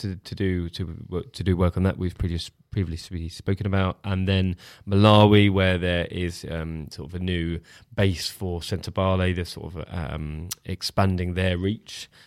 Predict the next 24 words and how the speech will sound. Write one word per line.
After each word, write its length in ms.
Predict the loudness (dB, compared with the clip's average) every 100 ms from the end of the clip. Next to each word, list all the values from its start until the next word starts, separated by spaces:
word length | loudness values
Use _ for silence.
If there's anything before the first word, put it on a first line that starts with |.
| _ -2
over 200 | 0 2
in 100 | 0
that 160 | 0
part 240 | -2 -2 -4
of, 220 | -6 -4
um, 500 | -2 -2 -4 -6 -12 -20 -12
the 180 | -4 -2
continent, 500 | 0 0 2 2 0 0
and, 420 | 2 4 2 0 -2
and 180 | 0 4
then, 200 | 4 4
uh, 340 | 4 4 2 -2 -12 -6
he 140 | 4 6
will 140 | 8
go 100 | 6
and 140 | 6
do 240 | 6 6 4
something 340 | 0 -2 0
with 140 | 0 -2
African 340 | -4 -4 -4
parks 380 | -2 -4 -4 -6
in, 140 | -4
in 240 | -2 -4 -4
Botswana, 580 | -4 -2 -2 -2 -4